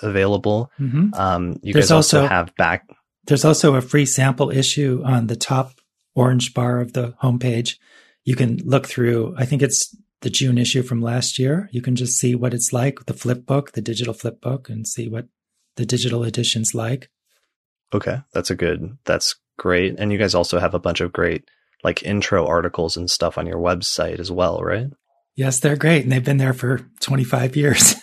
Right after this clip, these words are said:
Speaker 2: <laughs>
Speaker 1: Okay. Uh, oldies, but
Speaker 2: Old,
Speaker 1: good.
Speaker 2: oldies, oldies, but still there.
Speaker 1: Yeah. Um, you also have some back issues, um, on C D, and then it sounds like you're making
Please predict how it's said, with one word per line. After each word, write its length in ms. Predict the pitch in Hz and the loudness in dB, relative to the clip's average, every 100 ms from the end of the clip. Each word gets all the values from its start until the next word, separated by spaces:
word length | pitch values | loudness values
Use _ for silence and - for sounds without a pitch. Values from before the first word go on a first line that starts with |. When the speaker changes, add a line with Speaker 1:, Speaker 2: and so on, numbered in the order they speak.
| - | -6
Speaker 2:
<laughs> 580 | - - _ - _ - | -6 -6 _ -20 _ -4
Speaker 1:
Okay. 380 | 107 123 95 113 - _ _ _ _ | -2 2 2 2 -6 _ _ _ _
Uh, 200 | - 87 | -6 -4
oldies, 600 | 60 98 98 98 92 - - | -2 -2 -2 -2 -2 -4 -4
but 140 | 78 135 | -2 2
Speaker 2:
Old, 240 | 151 131 | 2 2
Speaker 1:
good. 220 | 131 143 | 2 4
Speaker 2:
oldies, 260 | 151 123 - | 4 0 -2
oldies, 420 | 131 143 156 151 | 2 4 4 2
but 140 | 143 - | 0 0
still 240 | - 151 | 2 4
there. 360 | 156 151 139 - _ _ _ _ _ _ _ _ _ _ | 4 4 2 -2 _ _ _ _ _ _ _ _ _ _
Speaker 1:
Yeah. 260 | 123 101 123 - _ - | -2 0 -2 -12 _ -6
Um, 320 | 101 95 98 | -2 0 -2
you 160 | 98 104 | 0 0
also 200 | 104 101 | 2 0
have 120 | 87 | 0
some 180 | 98 87 | -2 0
back 280 | 90 95 | 0 0
issues, 720 | 107 - - 104 101 98 - - - | -2 -2 -2 0 0 -2 -4 -6 -8
um, 300 | 95 92 92 | -6 -4 -4
on 260 | 90 92 | -4 -2
C 300 | 87 - 98 | 0 0 0
D, 420 | 85 95 107 110 98 | -2 0 0 0 0
and 160 | 92 | -2
then 100 | 90 | -2
it 120 | 87 | -4
sounds 320 | - 104 131 113 | -2 0 2 2
like 440 | 95 87 - - | 2 2 -4 -18
you're 460 | - 107 95 90 87 | -10 -6 -4 -2 -4
making 800 | 73 104 92 87 92 90 87 92 | -6 -4 -4 -4 -4 -4 -4 -8